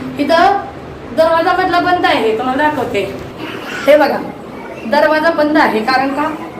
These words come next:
अ, ह्यांना उघडलं की बाहेर लई खेळायला लागले. बघा, ऐका, ऐका,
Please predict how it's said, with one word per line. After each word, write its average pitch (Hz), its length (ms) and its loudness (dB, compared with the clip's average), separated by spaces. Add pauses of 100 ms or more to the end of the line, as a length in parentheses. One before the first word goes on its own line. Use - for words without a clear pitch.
(140)
अ, 247 200 4
ह्यांना 302 220 2
उघडलं 330 400 0
की 349 180 -2 (680)
बाहेर 202 360 -4
लई 262 240 -4
खेळायला 226 220 0
लागले. 196 260 -4
बघा, 214 400 -4
ऐका, - 180 -6 (3500)
ऐका, 240 240 0